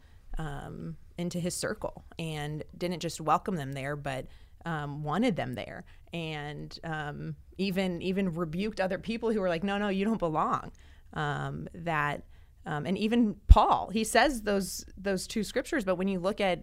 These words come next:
his whole ministry and the, all of his writings, um, it's hard to argue that they are restrictive of women and, and, and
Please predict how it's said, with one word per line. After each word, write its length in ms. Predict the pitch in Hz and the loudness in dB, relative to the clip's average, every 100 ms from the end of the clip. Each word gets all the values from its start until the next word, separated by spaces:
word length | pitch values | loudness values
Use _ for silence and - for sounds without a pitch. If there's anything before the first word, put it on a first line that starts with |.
| - | -8
his 200 | 180 196 | -2 -2
whole 180 | - 220 | 2 2
ministry 640 | 180 214 349 - 139 156 156 | 4 2 0 -2 -2 0 0
and 400 | 156 156 151 156 | -2 -2 -4 -2
the, 140 | 165 | 0
all 280 | 147 196 392 | 6 8 8
of 80 | - | 4
his 180 | 156 131 | -2 -2
writings, 500 | 110 123 175 226 - - - - - | -6 -6 -4 -4 -6 -18 -20 -20 -12
um, 540 | - 175 160 147 147 - - | -4 -2 -2 -4 -6 -10 -2
it's 180 | 190 - | -2 4
hard 260 | 220 214 | 6 8
to 80 | 208 | 8
argue 440 | 175 294 254 170 156 | 6 6 2 0 2
that 340 | 143 139 - - - - - - | 2 2 -4 -16 -18 -20 -18 -2
they 500 | 175 165 165 165 165 - | 2 2 2 -2 -4 -2
are 320 | 160 160 160 | 0 0 -2
restrictive 680 | 170 165 - 160 - 160 160 | -2 -4 0 -2 0 -2 -2
of 240 | 147 160 | -6 -6
women 360 | 156 175 262 131 | -6 -4 -2 -4
and, 280 | 131 139 - | -6 -8 -6
and, 480 | 151 151 147 147 - | -6 -6 -6 -6 -6
and 360 | 156 151 151 | -6 -6 -8